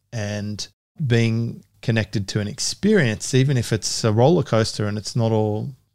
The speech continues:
positive. And those stories actually can be very compelling because we bond with each other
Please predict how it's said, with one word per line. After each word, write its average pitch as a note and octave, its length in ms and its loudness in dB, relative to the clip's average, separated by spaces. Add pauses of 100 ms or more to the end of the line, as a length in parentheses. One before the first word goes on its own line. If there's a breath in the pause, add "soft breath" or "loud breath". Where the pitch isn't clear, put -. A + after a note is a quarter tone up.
(100)
positive. A2+ 480 0
And A2 240 -2
those A#2 240 4
stories G#2+ 400 2
actually G#2 280 -2
can G2+ 140 -6
be G2+ 120 -4
very G2 200 -8
compelling G2+ 600 -8 (160)
because G#2 420 -6
we G#2+ 300 -2 (280)
bond G#2+ 460 2 (360)
with G#2+ 160 -2
each G2+ 220 -4
other G2+ 220 -4